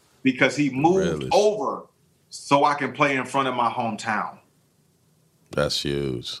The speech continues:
Speaker 2: Another point guard.
Speaker 1: Yes.
Speaker 2: Another point guard. And, and, and to me, this show is all about, like, those stories.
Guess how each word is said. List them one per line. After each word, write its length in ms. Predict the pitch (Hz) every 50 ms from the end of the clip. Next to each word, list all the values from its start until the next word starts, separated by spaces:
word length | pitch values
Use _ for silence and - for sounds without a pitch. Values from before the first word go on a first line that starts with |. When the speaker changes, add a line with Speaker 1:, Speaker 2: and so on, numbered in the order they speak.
| - -
Speaker 2:
Another 440 | 80 80 85 87 87 87 82 85 76
point 400 | - - 95 85 80 76 71 67
guard. 460 | 78 78 76 76 76 71 67 65 58 - - _ _ _ _ _ _ _ _ _ _ _ -
Speaker 1:
Yes. 340 | 123 120 - - - - -
Speaker 2:
Another 420 | 82 85 87 87 87 87 82 82
point 420 | 76 - - 92 82 78 76 73 71
guard. 360 | 80 78 78 76 73 71 73
And, 180 | 76 78 80 85
and, 460 | 87 85 73 87 92 90 90 90 - -
and 460 | - - 90 90 87 87 85 80 80 78 _ _ - - - - - - _ _ _ _ _ _ _ _ _ _ _ _ _ - - - - -
to 160 | - - - 98
me, 240 | 90 92 92 90
this 160 | 90 87 82 -
show 280 | - - 92 85 82 80
is 120 | 78 73
all 280 | 78 80 82 82 80 82
about, 420 | 80 73 73 80 80 78 78 73
like, 320 | 64 73 73 73 71 65 - - _ _ _ _ _ _ _ _ _ _ _ _
those 360 | - 80 78 80 80 80 78 -
stories. 720 | - - 80 78 78 78 73 71 71 71 71 73 - -